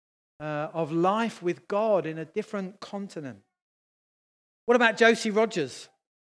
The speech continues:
Felt called to go church planting. We didn't have a church plant for her to go to, but New Ground did. So sh-, now she's over in Berlin. She's planting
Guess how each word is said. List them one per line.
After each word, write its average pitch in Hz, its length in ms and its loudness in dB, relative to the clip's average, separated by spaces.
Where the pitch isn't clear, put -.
Felt 233 200 4
called 240 240 -2
to 240 60 -2
go 220 180 6
church 240 360 2
planting. 151 540 -2
We 240 160 2
didn't 247 220 0
have 247 160 2
a - 40 0
church 147 340 -2
plant 139 260 -6
for 156 60 -8
her 185 120 0
to 196 60 -2
go 226 240 -2
to, 120 300 -6
but 233 140 -2
New 302 220 2
Ground 160 320 -2
did. 123 300 -10
So 254 100 6
sh-, - 140 -6
now 254 200 4
she's - 420 -6
over 254 240 4
in 254 100 0
Berlin. 277 360 2
She's 233 200 -2
planting 254 560 -2